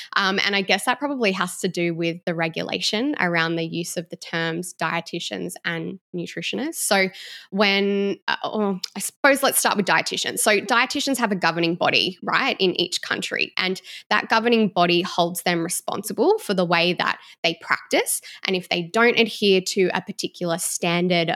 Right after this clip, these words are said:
of practice and care, then they can essentially lose their accreditation. So in Australia, our regulatory body is called the Dietitians Association of Australia,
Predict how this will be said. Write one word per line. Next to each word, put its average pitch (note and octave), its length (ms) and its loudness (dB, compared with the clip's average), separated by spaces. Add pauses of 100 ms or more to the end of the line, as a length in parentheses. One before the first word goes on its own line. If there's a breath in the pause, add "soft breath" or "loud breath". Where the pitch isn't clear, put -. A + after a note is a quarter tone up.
(200)
of F3+ 260 -2
practice G3 460 -2
and F3 160 -4
care, F3+ 380 0 (300 loud breath)
then G3 120 2
they F3 120 6
can G3+ 120 0
essentially F#3 760 -2 (220)
lose E3+ 380 -2
their - 300 0
accreditation. - 840 -4
So F#3 240 4 (320 loud breath)
in A#3 140 4
Australia, F#3 640 2
our F3 180 0
regulatory F3 640 -2
body E3 460 0
is F3+ 200 -4
called F3 420 -2
the F3+ 100 0
Dietitians F3 720 -2
Association F3 640 -2
of E3+ 80 -6
Australia, F#3 500 0